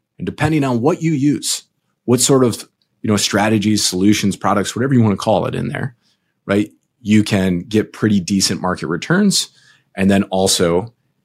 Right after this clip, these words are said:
be protected from tax risk and keep the government outside of your accounts. So Jim, I think we've covered kind of the, the risky warehouse and the safe warehouse pretty well here.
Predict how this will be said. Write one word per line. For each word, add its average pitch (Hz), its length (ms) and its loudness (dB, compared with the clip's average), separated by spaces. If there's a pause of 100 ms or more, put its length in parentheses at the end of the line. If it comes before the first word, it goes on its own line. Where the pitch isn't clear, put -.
(120)
be 92 500 2 (120)
protected 90 480 -4
from 85 140 -4
tax 87 340 -4
risk - 360 -4 (220)
and - 100 -12
keep - 200 -4
the 90 60 -2
government 82 340 -2
outside 80 260 -4
of 78 60 -6
your 78 140 -4
accounts. - 500 -8 (580)
So 101 180 -6
Jim, 151 300 2
I 120 100 -2
think 147 240 -6
we've 131 160 0
covered 117 480 -4 (160)
kind 110 180 -2
of 101 60 0
the, 95 340 -2 (280)
the 107 120 0
risky 139 400 2
warehouse 127 640 0 (360)
and 98 120 -4
the 95 60 -2
safe 120 300 2
warehouse 107 340 0
pretty 110 220 0
well 127 240 2
here. 92 360 -2